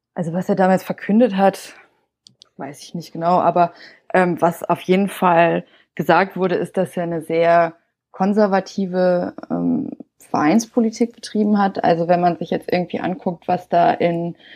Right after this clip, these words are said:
ähm, beim K F C Uerdingen, äh, gerade passiert, wo, äh, Weltmeister geholt werden oder andere bekannte Menschen und der Investor irgendwie f-,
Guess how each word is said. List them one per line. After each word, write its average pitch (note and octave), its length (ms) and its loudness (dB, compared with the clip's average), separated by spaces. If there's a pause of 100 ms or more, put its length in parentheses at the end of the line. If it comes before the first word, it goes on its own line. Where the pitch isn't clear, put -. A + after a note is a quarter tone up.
(240)
ähm, E3+ 200 0
beim E3 180 0
K F3 160 -2
F E3+ 100 -2
C - 220 -4
Uerdingen, E3 540 4
äh, E3 240 -6
gerade F3 360 -2
passiert, F3+ 580 -6
wo, F3+ 300 -6 (520)
äh, F3+ 260 0
Weltmeister F3 560 0
geholt F3+ 400 -6
werden F#2 400 0
oder F#2+ 460 -2 (640)
andere F#3 580 4 (720)
bekannte F#3+ 440 -2
Menschen F#3 480 -2
und F3+ 340 -4 (460)
der E3+ 140 4
Investor E3+ 520 0
irgendwie E3+ 640 -4
f-, E3 80 -6